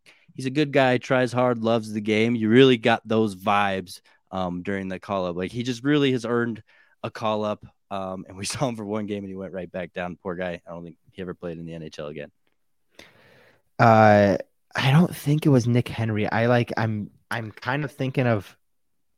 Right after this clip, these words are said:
Speaker 2: I know who
Speaker 1: Okay.
Speaker 2: you're thinking of. There was a person that did it. It was definitely not Nick Henry. I pulled
Speaker 1: All
Speaker 2: up
Speaker 1: right.
Speaker 2: his
Speaker 1: I,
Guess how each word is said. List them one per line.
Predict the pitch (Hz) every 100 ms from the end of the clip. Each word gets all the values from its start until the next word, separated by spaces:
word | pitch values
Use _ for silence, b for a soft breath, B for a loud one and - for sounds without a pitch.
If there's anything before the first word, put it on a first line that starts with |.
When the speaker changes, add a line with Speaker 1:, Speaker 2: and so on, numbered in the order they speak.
| _ _ _ _ 120
Speaker 2:
I | 127
know | 139 170
who | 190
Speaker 1:
Okay. | 165
Speaker 2:
you're | 127
thinking | - 131 120 98
of. | 90
There | 101 107
was | 113
a | 113
person | - 135 - 127
that | 101
did | 104
it. |
It | 87
was | 107 92
definitely | 143 139 156 143
not | 123 98
Nick | 110 -
Henry. | 110 98 90
I | 87
pulled | - 104
Speaker 1:
All |
Speaker 2:
up | 90
Speaker 1:
right. | 101
Speaker 2:
his | 107
Speaker 1:
I, | 104